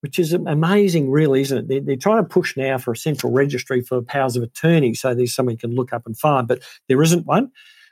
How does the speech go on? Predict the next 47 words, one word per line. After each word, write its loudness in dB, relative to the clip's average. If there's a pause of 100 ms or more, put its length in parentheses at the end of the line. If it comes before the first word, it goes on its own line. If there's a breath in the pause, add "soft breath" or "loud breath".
(120)
Um, -6
you 0
can -8
store 2 (360)
in -10
some -2
of 0
the -6
courts 0
around 0 (160)
Australia, 2 (380)
the -10
Supreme -2
Courts 0
around -2
Australia, -2
but 0 (320 soft breath)
it's -12
not -2
very 4
common. 2
It -16
was -6
more 0
common 0
in, 2
um, 2
years 0
come -6
past, -2
but 0
it's -4
not 0
very -2
common -2
now. 2
It's -18
mainly 2
solicitors -4
and 2
like. 2 (560 loud breath)
But 0
one 2
of 2
the -4
problems 2
is 0